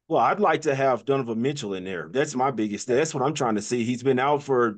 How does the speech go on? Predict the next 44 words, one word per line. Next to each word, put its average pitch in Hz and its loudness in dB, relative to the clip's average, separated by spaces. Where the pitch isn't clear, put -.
like, 107 -2
six 143 -6
or - -8
seven 127 2
days. 143 2
He's 113 -4
been 120 2
out 143 2
for 135 0
three 135 0
games. 139 2
That's 151 0
the 151 0
bigger 127 -2
thing 127 -2
for 110 -6
me. 120 2
Um, 107 0
I'm 120 0
not 143 0
really, 127 2
Luka's 165 2
an 143 2
M 156 2
V 151 -4
P 151 -6
candidate, 143 0
but 120 0
I 120 2
can't 143 0
say 143 2
that's, 127 -2
I'm 131 0
not 139 0
really 135 0
worried 123 0
about 107 0
that. 123 0
I 113 0
think 143 -4
this 139 -4
is 113 -8
a 104 -2
spot, 127 0